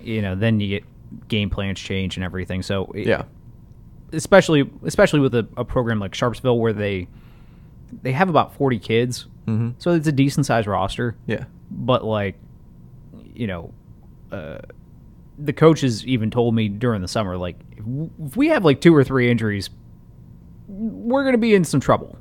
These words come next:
Speaker 2: Yeah.
Speaker 1: Just because of roster size.
Speaker 2: Uh-huh.
Speaker 1: So if everyone stays healthy,
Speaker 2: Yeah.
Speaker 1: yeah, they can make a run.
Speaker 2: Yeah.
Speaker 1: But it, that's the, kind of the key point, especially when you have Colin Summers out here,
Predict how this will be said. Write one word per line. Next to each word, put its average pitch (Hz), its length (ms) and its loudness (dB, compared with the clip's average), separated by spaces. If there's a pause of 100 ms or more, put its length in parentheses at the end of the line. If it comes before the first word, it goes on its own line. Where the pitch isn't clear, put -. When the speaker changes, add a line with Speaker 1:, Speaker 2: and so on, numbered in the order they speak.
Speaker 2:
Yeah. 110 280 -2
Speaker 1:
Just 139 140 -4
because 139 200 6
of 90 180 -8
roster 104 360 2
size. - 280 -8
Speaker 2:
Uh-huh. 107 240 0 (260)
Speaker 1:
So 123 400 6 (340)
if 170 120 4
everyone 226 340 8
stays 156 200 2
healthy, 180 480 2
Speaker 2:
Yeah. 110 160 -2
Speaker 1:
yeah, 165 220 6
they 131 140 6
can 170 140 6
make 147 160 6
a 117 60 0
run. 90 260 -4 (160)
Speaker 2:
Yeah. 110 180 -4 (580)
Speaker 1:
But 117 220 0
it, 127 260 -2
that's 139 260 4
the, - 80 -10
kind 185 180 6
of 139 60 4
the 127 80 2
key 143 220 -2
point, 160 300 2
especially 160 420 2
when 139 100 6
you 131 60 6
have 135 160 6
Colin 131 280 4
Summers 127 320 2
out 120 140 6
here, 117 340 0